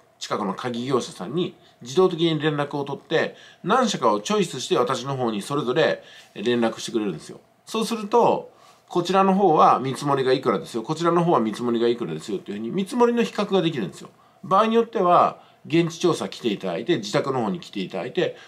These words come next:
どんな職人さんがどっから来るのかなっていうふうな人となりを知ることもできるんですよね。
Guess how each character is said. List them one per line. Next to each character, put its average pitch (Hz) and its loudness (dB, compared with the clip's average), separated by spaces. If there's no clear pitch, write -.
ど 240 0
ん 240 2
な 175 2
職 120 -2
人 117 2
さ 113 -2
ん 101 -4
が 98 -2
ど - 2
っ - -4
か 147 0
ら 110 0
来 - -8
る 110 -6
の 87 -6
か 92 -6
な 98 -2
っ 95 -8
て - -12
い 101 -8
う - -10
ふ 101 -8
う - -8
な 98 -6
人 202 -4
と 196 2
な 196 2
り 220 0
を 143 0
知 - -8
る 180 0
こ - -8
と 208 -6
も 175 -8
で 175 -8
き 185 -14
る 80 -10
ん - -14
で - -18
す - -20
よ - -14
ね。 190 -10